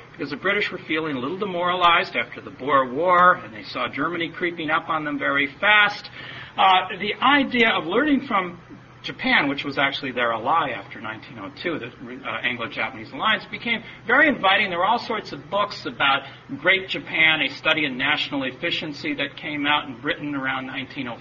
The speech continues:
five, nineteen oh six, and a lot of them talked about the mobilization of human resources in Japan, including savings campaigns.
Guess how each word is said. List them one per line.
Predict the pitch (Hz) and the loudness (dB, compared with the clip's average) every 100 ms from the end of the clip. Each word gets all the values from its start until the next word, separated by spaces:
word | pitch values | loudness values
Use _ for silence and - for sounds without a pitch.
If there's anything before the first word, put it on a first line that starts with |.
| - | 0
five, | 156 147 123 | 4 4 2
nineteen | 131 127 127 | -6 -10 -12
oh | 127 | -12
six, | - 226 220 - - - - - | -6 0 0 0 -14 -14 -12 2
and | 233 220 - - | 4 4 0 -8
a | 214 | 2
lot | 208 311 | 6 8
of | 330 | 6
them | 254 254 | 4 2
talked | 226 208 | 0 0
about | 175 160 | 0 0
the | 147 | 0
mobilization | 143 247 247 220 180 170 170 - | 2 2 2 0 2 0 0 -2
of | 254 | -6
human | 196 185 156 | -8 -6 0
resources | 139 143 - 123 110 117 | 0 0 -2 -4 -4 -10
in | 113 | -10
Japan, | 120 - 131 123 135 | -10 -2 0 0 -4
including | 131 - 190 160 143 | -8 -6 -4 -4 -4
savings | - 135 117 113 - | -2 -2 0 -4 -6
campaigns. | - 127 123 262 254 - - | -4 -2 0 2 2 0 -10